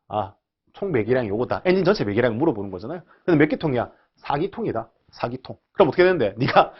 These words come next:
사를 나눠갖고 하나의 실린더의 행정 최적을 구해서 써라. 뭐 이런 개념인 거죠. 그러면 이제 여기서 바로 착안이 되어서 뭐가? 행정 최적이 이천에서 뭐야?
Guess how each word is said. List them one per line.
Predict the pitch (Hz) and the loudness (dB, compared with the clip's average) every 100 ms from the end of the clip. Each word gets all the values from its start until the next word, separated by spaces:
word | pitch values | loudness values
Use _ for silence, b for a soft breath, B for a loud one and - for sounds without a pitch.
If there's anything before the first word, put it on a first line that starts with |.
| b b b | b b b
사를 | - 196 202 | 4 6 8
나눠갖고 | 120 196 202 139 117 | 8 10 8 8 2
하나의 | 151 190 202 131 - | 4 6 8 6 0
실린더의 | - 190 196 240 196 123 117 | -8 -2 0 4 6 6 4
행정 | 226 247 214 170 | 2 4 4 2
최적을 | - 147 120 | 0 0 0
구해서 | - 110 151 196 | -2 4 6 4
써라. | - 175 185 113 120 _ | 4 6 8 6 0 _
뭐 | 120 | 2
이런 | 208 | 2
개념인 | 156 110 98 | 2 -2 -4
거죠. | 101 202 - - | -10 -14 -6 4
그러면 | 220 185 | 6 6
이제 | 165 - B B B B B - | 4 2 B B B B B 6
여기서 | 233 214 | 8 8
바로 | 131 160 | 6 4
착안이 | - 220 233 180 | 4 4 6 6
되어서 | 190 214 185 147 240 240 _ | 8 8 8 6 4 2 _
뭐가? | - 113 175 202 b b b - | -2 6 6 4 b b b 2
행정 | 285 294 262 247 247 220 | 4 4 6 6 6 -6
최적이 | - 240 233 226 220 185 240 233 - | 0 2 4 6 4 2 -4 -8 -10
이천에서 | 127 - 208 208 202 208 220 | -10 -6 -2 0 2 2 2
뭐야? | 117 127 | 2 2